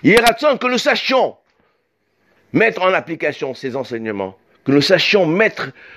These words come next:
au quotidien l'accomplissement des mitzvot comme étant Ola Korbano. Le sacrifice que je fais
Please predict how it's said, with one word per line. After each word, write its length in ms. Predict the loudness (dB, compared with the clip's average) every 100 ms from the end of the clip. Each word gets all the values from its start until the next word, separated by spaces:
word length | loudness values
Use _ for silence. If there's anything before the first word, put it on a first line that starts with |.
| -2
au 120 | -2
quotidien 1000 | 2 2 2 -2 0 4 4 4 2 -6 _ _ _ _ _ _ _ _ _ _ -2
l'accomplissement 720 | 0 2 0 0 2 2 2
des 120 | 2
mitzvot 400 | 0 0 4 2 2
comme 200 | -2 0
étant 420 | 0 2 2 2
Ola 520 | 2 4 4 4 2
Korbano. 600 | 0 -2 -2 -2 -4 -10 _ _ _ _ _ _ _ _ -20 -2
Le 80 | 2
sacrifice 540 | 2 2 2 4 2
que 140 | 2 2
je 140 | 2
fais 380 | 0 -2 -2